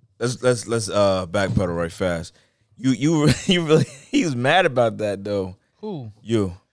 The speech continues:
Speaker 1: About those people going in that joint. Not mad, but it was
Speaker 2: It wa-, it, it, it was like, I don't know, man. It's just, you know, certain things you just ain't supposed to do, Kai.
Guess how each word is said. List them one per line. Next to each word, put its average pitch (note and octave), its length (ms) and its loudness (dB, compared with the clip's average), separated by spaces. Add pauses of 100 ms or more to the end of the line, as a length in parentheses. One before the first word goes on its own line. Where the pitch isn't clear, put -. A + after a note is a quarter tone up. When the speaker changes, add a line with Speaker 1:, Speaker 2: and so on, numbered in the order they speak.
(500)
Speaker 1:
About G#2 140 -2
those G#2 120 -6
people G#2 320 -4
going G#2 300 -4
in G2+ 160 -6
that F#2+ 200 -4
joint. G2 240 -6
Not A2+ 200 0
mad, G#2+ 280 2
but G2 140 0
it G#2+ 80 4
was A2+ 380 -2 (500)
Speaker 2:
It G3 180 -8
wa-, F#3+ 140 -10
it, F3+ 320 -8
it, F3 240 -6
it F#3+ 100 -12
was F#3 160 -12
like, F3+ 340 -4 (360)
I E3+ 140 -6
don't G#3+ 180 -4
know, B3 240 -4
man. A3 300 -8
It's G#3+ 100 -8
just, G3 320 -14
you G#3+ 100 -10
know, G#3+ 520 -4 (840)
certain C4 400 -6
things B3+ 460 -4
you A#3+ 100 -6
just G#3+ 220 -12
ain't A3+ 160 -8
supposed G#3 400 -14
to C3 60 -20
do, G#3+ 360 -14
Kai. A3 240 -12